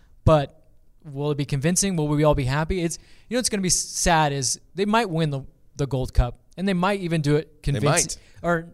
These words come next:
Speaker 1: I wouldn't say convincingly. They might even do it somewhat easily, but it's not gonna be, it, in no way will it be convincing.
Speaker 2: I think two years ago when it wasn't fully loaded, it, it gave this false sense for the U S to win that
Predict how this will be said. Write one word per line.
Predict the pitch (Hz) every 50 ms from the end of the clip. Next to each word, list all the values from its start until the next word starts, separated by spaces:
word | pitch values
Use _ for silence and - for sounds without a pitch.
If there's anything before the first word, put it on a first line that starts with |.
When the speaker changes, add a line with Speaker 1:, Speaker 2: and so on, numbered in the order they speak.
| -
Speaker 1:
I | 202 196
wouldn't | 208 214 202
say | - 175
convincingly. | - - 147 151 156 135 135 139 135
They | 147 175
might | 208 233 247
even | 226 202 180
do | 165 165 160
it | 156 156 - -
somewhat | - - 175 160 151 143
easily, | 143 147 151 160 180 185 196 185 - - - -
but | - 170
it's | 156 -
not | 160 165 160 147 -
gonna | 147 135
be, | 143 -
it, | - 156 156 156 151 -
in | - 175 180
no | 196 196 180
way | 180 170 160
will | 143 151 151
it | 131
be | 135
convincing. | 117 131 127 120 123 113 - - - -
Speaker 2:
I | 127
think | 123 151 143 110
two | - 151 147
years | 151 160 165 131
ago | 139 120 131 120 113
when | 107 113 110
it | 110 101
wasn't | 123 127 123 131 -
fully | - - 135 127 123 113
loaded, | 104 101 110 120 127 117 110 107 95 - - _ _ _ _ _ _ -
it, | 110 107 -
it | 107 113 - -
gave | - 110 127 139 117
this | 117 107 - - - - - - -
false | - - - - 120 123 117 -
sense | - - - 113 120 123 -
for | - 110
the | 95 95
U | 98 101
S | 104 104 -
to | - - 98
win | 80 95 120 139 135 113
that | 90 82 80 76 - _